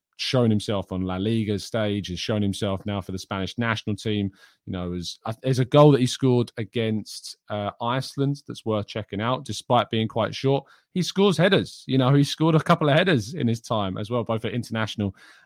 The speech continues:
and for Villarreal as well. And his tenacity, his fight, his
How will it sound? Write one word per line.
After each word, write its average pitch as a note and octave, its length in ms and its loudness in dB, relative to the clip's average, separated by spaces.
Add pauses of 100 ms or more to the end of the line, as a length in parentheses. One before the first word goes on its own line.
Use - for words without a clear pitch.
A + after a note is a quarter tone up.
(140)
and A2+ 300 0
for G2 420 -4
Villarreal G2 800 -2
as F#2+ 220 -6
well. F#2+ 360 -4 (380)
And C#3 220 0
his C#3 140 -2
tenacity, E3+ 840 0
his C3 200 -6
fight, D#3 520 -2
his G2+ 460 -8